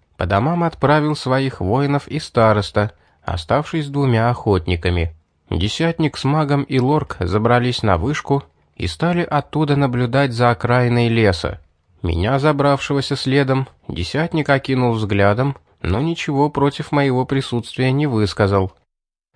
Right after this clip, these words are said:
Приглядываясь в сумерках к силуэтам коров, мы настороженно ожидали появления демона. Когда почти стемнело, из леса показалось маленькое пятно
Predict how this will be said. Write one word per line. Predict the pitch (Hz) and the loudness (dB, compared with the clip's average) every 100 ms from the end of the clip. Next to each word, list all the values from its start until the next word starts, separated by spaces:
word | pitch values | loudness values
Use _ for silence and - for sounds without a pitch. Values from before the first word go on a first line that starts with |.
| _ _ _ | _ _ _
Приглядываясь | 80 98 101 131 135 127 123 - | -2 0 2 0 2 0 0 -2
в | |
сумерках | - 135 135 123 120 - | -2 0 0 0 -4 -6
к | |
силуэтам | - 113 110 120 117 107 | -4 -2 2 2 2 0
коров, | 95 101 120 - - - _ | 2 2 2 0 -8 -20 _
мы | - 117 | -2 0
настороженно | 127 120 - 113 131 139 131 135 | 0 -2 0 0 2 0 0 0
ожидали | - 120 117 113 135 135 | 0 0 0 0 0 0
появления | 131 127 117 110 120 123 120 110 | -2 0 0 2 2 2 2 0
демона. | 104 117 104 95 73 80 - _ _ _ _ _ _ _ | 2 4 4 2 0 -6 -12 _ _ _ _ _ _ _
Когда | - 113 135 175 | 0 0 0 0
почти | 143 135 - 151 | 0 0 -2 -2
стемнело, | - 127 117 160 165 82 82 - | 0 2 4 4 2 0 -2 -4
из | 92 95 | -2 0
леса | 120 151 135 | 0 0 -2
показалось | 123 120 120 113 123 117 - | -2 0 2 2 2 0 -2
маленькое | 104 110 107 107 101 98 | 2 2 2 2 2 2
пятно | 85 87 98 135 | 0 -2 0 -2